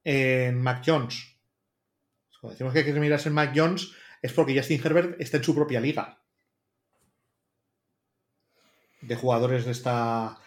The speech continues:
de esta edad y esta experiencia. Que, que, que el chaval es, que el chaval es nuevo.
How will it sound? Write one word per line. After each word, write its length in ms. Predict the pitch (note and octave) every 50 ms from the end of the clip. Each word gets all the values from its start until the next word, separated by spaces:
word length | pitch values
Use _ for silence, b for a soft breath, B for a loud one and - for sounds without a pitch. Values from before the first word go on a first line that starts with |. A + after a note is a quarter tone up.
| b b b b b b b _
de 160 | - B2 C3+
esta 220 | C3+ B2+ - C3+ C3
edad 340 | B2 B2+ C3+ D3+ F3 E3+
y 240 | D#3+ C3+ B2+ B2 A#2+ B2
esta 160 | A#2+ B2+ B2+
experiencia. 680 | A2+ - A2+ A2+ D3 F#3+ G3+ F#3+ C#3 A2+ G#2 - - _ _
Que, 360 | - C#3 A#2+ A#2 - A#2+ B2 -
que, 200 | - A#2+ A#2+ -
que 80 | - B2+
el 60 | A#2+
chaval 240 | - A#2+ A2+ A2+ A#2+
es, 260 | C#3 E3+ F3 D#3 B2+
que 60 | A#2
el 300 | A#2+ A#2 A#2 A2+ A2+ G#2+
chaval 200 | - G#2+ B2 D3+
es 60 | C#3+ B2
nuevo. 520 | D#3 G#3 C4 G3+ C3 - - - - _